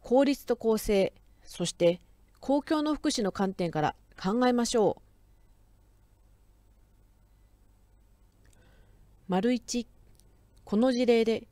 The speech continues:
非効率なことは何でしょう？それは渋滞によって生じる通過時間ですね。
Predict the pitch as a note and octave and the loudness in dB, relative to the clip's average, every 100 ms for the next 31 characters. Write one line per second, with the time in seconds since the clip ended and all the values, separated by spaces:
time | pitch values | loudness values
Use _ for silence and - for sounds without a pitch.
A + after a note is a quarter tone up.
0 | _ - D#4 D4 - B3 A#3 G#3+ A3+ G#3 | _ -6 -4 -4 0 4 4 2 -4 -6
1 | G3+ G#3+ F3+ D#3 B3 A#3 E3 - F3 D3 | -6 -2 -2 0 -2 0 -2 0 2 0
2 | - - - - - - - - - - | -4 -20 -20 -20 -20 -20 -20 -20 -20 -20
3 | - - - - - - - - - - | -20 -20 -20 -20 -20 -20 -20 -20 -20 -20
4 | - - - - G#3 F#3+ F#3 F#3 - - | -20 -20 -20 -8 -2 0 0 -2 -8 -20
5 | _ - - A3 C#4 D4+ D4 C#4 C4+ C4+ | _ -16 -2 0 2 0 -2 -2 -4 -4
6 | B3+ B3 A3 A3+ A3+ - B3+ - C#4+ D#4 | 0 2 2 -2 -4 -4 -6 -2 -2 -2
7 | - G3+ D3+ - D#3 A3 | -2 -2 -4 -10 -6 -6